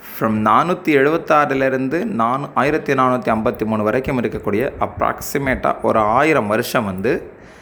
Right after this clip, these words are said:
இடைக்காலம் அப்படின்னு சொல்லி நமக்கு என்ன செய்யப்படுது, சொல்லப்படுது. முதல்ல சொன்ன நானூத்தி எழுபத்தாறுங்கிறது பொது ஆண்டிற்கு முன்னு,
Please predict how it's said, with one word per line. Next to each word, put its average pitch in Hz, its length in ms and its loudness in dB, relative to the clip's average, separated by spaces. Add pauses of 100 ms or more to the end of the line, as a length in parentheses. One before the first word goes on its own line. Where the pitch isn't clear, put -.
(260)
இடைக்காலம் 135 520 2
அப்படின்னு 113 200 -2
சொல்லி 120 240 -6
நமக்கு 101 260 -6
என்ன 95 160 -6
செய்யப்படுது, 92 420 -8 (220)
சொல்லப்படுது. 92 460 -2 (720)
முதல்ல 160 340 6
சொன்ன 160 220 2
நானூத்தி 147 300 4
எழுபத்தாறுங்கிறது 147 720 2
பொது 131 300 -2
ஆண்டிற்கு 123 460 0
முன்னு, 143 440 -2